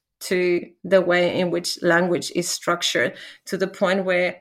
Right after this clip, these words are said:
there are words that I find very difficult now to say in Spanish because I know them in English and there's no substitute, and the other way around. And, and there's a whole lot of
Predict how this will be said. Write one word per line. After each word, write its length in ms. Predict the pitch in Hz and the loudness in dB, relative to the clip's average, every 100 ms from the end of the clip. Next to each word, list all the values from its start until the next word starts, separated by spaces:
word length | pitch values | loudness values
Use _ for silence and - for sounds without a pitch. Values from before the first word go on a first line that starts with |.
| _ _ - | _ _ -2
there 200 | 196 185 | 2 4
are 140 | 190 | 4
words 360 | 185 208 214 - | 4 2 2 0
that 220 | 185 175 | -2 0
I 280 | 180 214 185 - | 0 -2 -4 -4
find 220 | - 208 | 0 2
very 140 | 208 202 | 2 0
difficult 440 | 277 311 277 226 | -2 -2 -2 0
now 140 | 190 | 0
to 220 | 185 190 185 | -2 -4 -8
say 440 | - 214 190 190 | -2 0 2 0
in 100 | 196 | -4
Spanish 440 | 196 - 302 339 240 | -4 -2 0 0 -2
because 520 | 214 226 202 202 - | -6 -4 -6 -6 -4
I 160 | - 202 | 2 2
know 180 | 214 220 | 4 2
them 140 | 240 | 2
in 120 | 202 | 0
English 280 | 214 247 208 | 0 -2 -2
and 160 | 202 196 | -2 0
there's 160 | 226 | 0
no 180 | 247 226 | 2 0
substitute, 520 | 226 294 294 247 208 | -2 -4 -4 -4 -2
and 140 | 202 208 | 0 2
the 60 | |
other 140 | 226 247 | 2 2
way 200 | 233 202 | 2 2
around. 400 | 190 240 226 202 | 4 2 2 0
And, 100 | 196 - - - - - | -2 -8 -18 -18 -20 -6
and 180 | 185 208 | -2 2
there's 140 | 202 | 2
a 100 | 196 | 2
whole 480 | 190 - 240 240 240 | 0 -2 2 4 6
lot 160 | 214 202 | 4 4
of 240 | 190 - | 0 -8